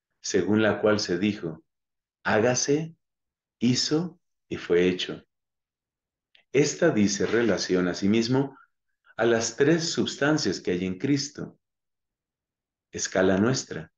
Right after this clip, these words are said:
como son la corporal, la espiritual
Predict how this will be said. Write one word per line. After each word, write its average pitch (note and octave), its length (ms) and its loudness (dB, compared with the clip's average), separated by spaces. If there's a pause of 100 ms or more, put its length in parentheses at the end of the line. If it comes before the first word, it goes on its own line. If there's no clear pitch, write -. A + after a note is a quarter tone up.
(640)
como F#2+ 260 0
son A#2 480 0 (960)
la F2+ 320 0
corporal, G#2 800 0 (640)
la F2+ 200 0
espiritual G#2 960 0